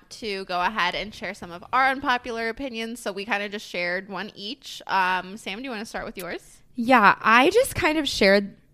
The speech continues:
Speaker 2: you know, the, I, I feel like I have a lot of unpopular opinions,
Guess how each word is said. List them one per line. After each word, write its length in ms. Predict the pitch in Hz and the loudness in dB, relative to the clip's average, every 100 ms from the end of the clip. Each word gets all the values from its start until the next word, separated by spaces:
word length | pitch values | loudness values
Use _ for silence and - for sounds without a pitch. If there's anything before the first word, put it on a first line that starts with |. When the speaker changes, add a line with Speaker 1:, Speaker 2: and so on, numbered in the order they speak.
| - | -8
Speaker 2:
you 160 | 202 | -2
know, 460 | 220 196 196 - - - - _ | 2 4 4 0 -8 -14 -14 _
the, 240 | 190 226 208 - 170 - - | -2 2 2 -2 -18 -4 2
I, 100 | 220 | 4
I 100 | 196 285 | 6 6
feel 120 | 392 | 8
like 120 | 494 | 8
I 40 | - | 8
have 120 | 277 | 6
a 60 | 214 | 4
lot 180 | 175 | 2
of 80 | 190 | 4
unpopular 460 | 202 202 196 208 202 | 2 2 2 4 4
opinions, 580 | 202 208 190 208 220 | 4 2 2 2 2